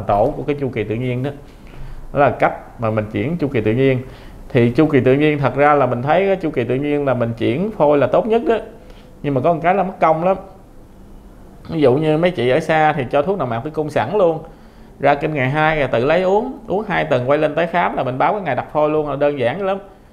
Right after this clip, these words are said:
Còn chu kỳ tự nhiên nhiều khi đi hai ba lần, mấy chị đi hai ba lần chưa có phát hiện được trứng lớn nữa, siêu âm trứng nó còn nhỏ luôn. Thì mình phải đi siêu âm, mình phải ba bốn ngày mình siêu âm lần.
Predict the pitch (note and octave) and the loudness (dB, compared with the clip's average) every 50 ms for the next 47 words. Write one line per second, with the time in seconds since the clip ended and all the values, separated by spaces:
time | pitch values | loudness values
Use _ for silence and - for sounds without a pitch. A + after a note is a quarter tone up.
0 | - - - - - - - - A2 A2+ A#2+ A#2+ - D#3 D#3 D3+ E3+ E3 - B2+ | -20 -20 -20 -20 -20 -14 -6 -4 -2 -2 -2 -2 -2 -2 -2 0 0 0 0 0
1 | C#3+ D3+ D#3 D#3+ D#3+ D3+ B2+ C#3 D#3 D#3+ D#3 D#3 D#3+ D#3+ E3 E3+ E3 D#3+ D#3+ E3 | 0 0 -2 -2 -2 -2 -4 -2 -2 -2 -2 0 0 0 0 0 0 0 0 2
2 | D#3+ D3 B2+ B2 B2 B2 C3 D3+ F3 E3+ - B2 C#3+ C#3+ D3+ D3+ D#3 D#3 E3 D#3 | 2 2 2 2 0 -2 -4 -4 -4 -4 -2 -2 -2 0 0 0 0 0 -2 0
3 | D#3 D#3 D#3 D#3 D3+ C#3 B2+ B2+ B2+ C3 D3 D#3 D#3 D#3 D#3 F3 F3+ F#3 G3+ G3+ | 0 0 2 2 2 2 0 -2 -2 -4 -4 -2 0 0 0 -2 -4 -6 -6 -4
4 | D3 A#2 B2 B2+ B2+ B2+ - F3 F3 G#3 G3 F#3+ G#3 A#3+ A#3 G3 F#3+ - E3 D#3 | -4 -4 -2 -2 -4 -2 -4 -4 -2 2 2 2 2 2 -2 -4 -4 -2 0 0
5 | D#3 D#3 D#3 D3+ F3 F3+ G#3+ G#3+ G#3 - B2+ B2 A#2 A2 A#2 D#3+ G#3+ G#3 E3+ D#3+ | 2 2 0 0 -2 -4 -4 -4 -6 -6 -4 -4 -2 0 2 2 2 2 2 0
6 | C#3+ - - - - - - - - - - - - B2+ B2 B2+ B2 D3+ F3 F3+ | -2 -4 -12 -18 -20 -20 -20 -20 -20 -20 -20 -10 -6 -4 -2 0 0 0 0 2
7 | F3 E3+ E3 E3 E3+ E3 E3 D#3+ D#3 E3 D3+ B2+ C3 F3 E3+ E3 E3+ D#3+ E3 E3 | 2 0 0 0 2 2 2 2 2 2 0 -2 0 0 2 4 4 4 4 2
8 | F3+ F#3+ F#3 D3+ B2+ B2 B2 B2+ B2+ C3 E3 D#3+ D#3+ D#3+ D#3 D#3+ D3+ B2+ A#2+ A#2+ | 0 0 0 0 0 0 0 -2 -4 -4 -2 0 2 0 0 0 0 0 0 0
9 | B2 | -2